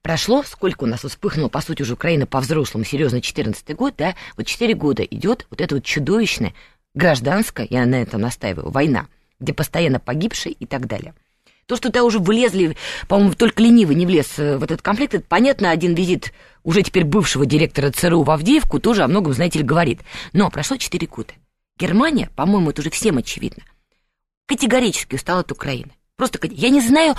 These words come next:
что тогда, э, сказали Меркель, какие гарантии давали, что и обещали, что она так стала в оппозицию Москве тогда, я не знаю. И, наверное, никто пока этого не узнает.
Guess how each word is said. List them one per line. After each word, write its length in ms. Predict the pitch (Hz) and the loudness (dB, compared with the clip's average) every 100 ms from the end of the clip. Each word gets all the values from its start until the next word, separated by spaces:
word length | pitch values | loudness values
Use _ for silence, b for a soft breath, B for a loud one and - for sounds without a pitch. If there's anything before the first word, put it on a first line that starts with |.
| B B B B | B B B B
что 300 | - - 294 | -4 2 2
тогда, 400 | 254 - 240 220 | 2 2 2 2
э, 360 | 202 185 185 170 | 0 0 0 0
сказали 480 | - 233 180 202 180 | 2 2 4 2 2
Меркель, 400 | 156 135 - 120 | 0 -2 -2 -4
какие 260 | 175 269 | 0 2
гарантии 540 | 214 233 190 208 - 143 | 4 4 4 2 2 0
давали, 300 | 156 139 135 | 0 0 -2
что 160 | - | 2
и 60 | 233 | 2
обещали, 380 | 196 - 247 190 | 4 4 2 2
что 160 | - | 0
она 120 | 180 | -2
так 180 | 170 156 | 0 -4
стала 260 | - 170 135 | 0 2 2
в 40 | |
оппозицию 500 | 120 143 151 135 - | 0 -2 0 0 0
Москве 300 | 113 - - | 0 0 -2
тогда, 240 | 339 147 120 | 0 0 2
я 100 | 196 | 4
не 120 | 285 | 4
знаю. 300 | 254 240 120 - B B | 6 4 2 -6 B B
И, 120 | 196 | 4
наверное, 320 | 202 214 214 | 4 6 4
никто 280 | 220 - 247 | 4 2 0
пока 320 | - 135 127 | 0 0 0
этого 180 | 117 117 | 0 2
не 100 | 120 | 2
узнает. 380 | 131 131 - | 2 0 -2